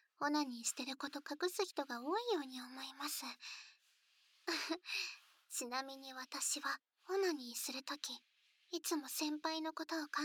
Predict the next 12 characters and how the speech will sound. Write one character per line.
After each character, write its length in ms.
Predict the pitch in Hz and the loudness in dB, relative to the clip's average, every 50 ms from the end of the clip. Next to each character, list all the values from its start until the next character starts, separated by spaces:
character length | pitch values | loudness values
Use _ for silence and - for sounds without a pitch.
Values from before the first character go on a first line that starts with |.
| 311 311 320 | 0 0 0
え 140 | 330 330 330 | 0 2 4
な 120 | 330 349 | 2 4
が 120 | 349 359 339 | 6 6 4
ら 100 | 311 302 | 4 2
し 80 | - | 0
て 100 | - 285 | -2 -4
ま 140 | 262 262 277 | -6 -4 -4
す 160 | - - - | -4 -4 -4
よ。 260 | 240 240 247 269 285 - _ _ _ _ _ _ _ _ _ _ _ _ _ _ _ _ _ _ _ - | -4 -4 -4 -4 -4 -6 _ _ _ _ _ _ _ _ _ _ _ _ _ _ _ _ _ _ _ -8
先 340 | 302 - - - 330 330 320 | -6 -4 -2 -2 -2 -2 2
輩 200 | - 339 330 330 | 4 4 4 4
は、 160 | 330 330 | 0 -2